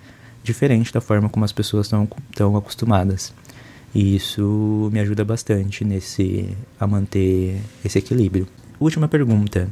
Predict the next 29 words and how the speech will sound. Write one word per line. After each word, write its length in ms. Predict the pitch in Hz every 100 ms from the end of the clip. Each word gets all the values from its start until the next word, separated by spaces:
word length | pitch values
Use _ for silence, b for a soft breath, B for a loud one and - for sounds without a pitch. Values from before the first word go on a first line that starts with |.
| -
Se 160 | - 127
pudesse 480 | 120 120 139 143
descrever 560 | 139 - 135 113 110 120
seu 140 | -
desejo 520 | 117 110 95 110 117 120
pra 160 | 113
esse 320 | 113 - -
ano 300 | 104 107 117 -
em 140 | 117
uma 120 | 120 123
palavra, 540 | 131 110 101 95 98
qual 200 | - 117
seria? 460 | - 131 117 95 90 B B B -
Dinheiro. 540 | 104 113 101 80 87 - - -
Sem 280 | - 101 101
sombra 300 | - 107 107
de 120 | 107
dúvidas. 500 | 120 92 92 90 - - B B B B B B B B B B -
É, 380 | 98 92 90 92
dinheiro 640 | 107 113 101 107 110 113
é 260 | 110 110
a 40 | 113
questão 1000 | - - - 110 113 117 117 113 113 113 - -
principal 840 | 123 127 123 156 - 107 107 107
que 120 | - 120
eu 60 |
tenho 1000 | - 107 101 107 110 113 113 113 117 110 -
pra 160 | 120
tudo. 440 | 127 113 95 92